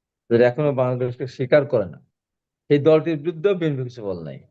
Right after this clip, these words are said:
তারা যখন একের পর এক বিএনপির বিরুদ্ধে বিভিন্নভাবে কথা বলা শুরু করলো, তখন বিএনপি তার নিজের স্কিনকে রক্ষা করার জন্য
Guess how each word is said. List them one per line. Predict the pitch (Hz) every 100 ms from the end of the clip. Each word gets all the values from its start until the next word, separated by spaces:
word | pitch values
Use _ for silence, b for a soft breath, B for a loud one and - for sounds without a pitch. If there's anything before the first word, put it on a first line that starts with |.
| _ _ _ _ _
তারা | 131 147 175
যখন | 165 165 143
একের | 147 147 180 180
পর | 180 160
এক | 151 143 170 -
বিএনপির | 110 135 139 135 131
বিরুদ্ধে | 127 131 110 131
বিভিন্নভাবে | 120 120 160 170 143 120 117 123
কথা | 120
বলা | 131 131
শুরু | 123 135
করলো, | 113 101 87 80 _ b _ _ _ 139
তখন | 147 170
বিএনপি | 127 151 147 180 196 196 _ _ _ _ _ _ _
তার | 127 131 127 113 -
নিজের | 123 139 135 151 127 - _ -
স্কিনকে | 123 - 165 165 170 160 147 _ _ _ _ _ 123
রক্ষা | 127 170
করার | 160 160 139
জন্য | 123